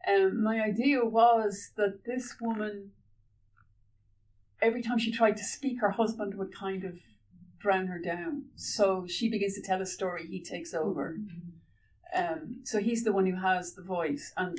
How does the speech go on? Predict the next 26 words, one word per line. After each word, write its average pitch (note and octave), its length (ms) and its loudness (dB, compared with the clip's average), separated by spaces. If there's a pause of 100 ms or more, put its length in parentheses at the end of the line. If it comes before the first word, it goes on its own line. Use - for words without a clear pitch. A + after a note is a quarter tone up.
(120)
part G3 300 4
of F#3+ 60 0
the F#3+ 80 -4
story F#3 360 -2
is E3+ 80 -6
about E3+ 260 -2
is F3 240 -8 (440)
how F#3+ 480 2 (800)
he's G#3 180 4
always G#3 400 8
telling D#3 320 -6
stories. D3+ 580 -8 (640)
And F#3+ 300 4 (340)
towards G3+ 480 0
the G3+ 160 -6
end C4 240 6
of - 80 4
him E3 160 -2
telling E3 280 -4
stories, E3+ 420 -6
they're G3 100 -4
kind A3+ 240 -4
of G3+ 60 -2
starting G#3+ 440 2
to G3 60 -10
disintegrate F#3+ 680 -4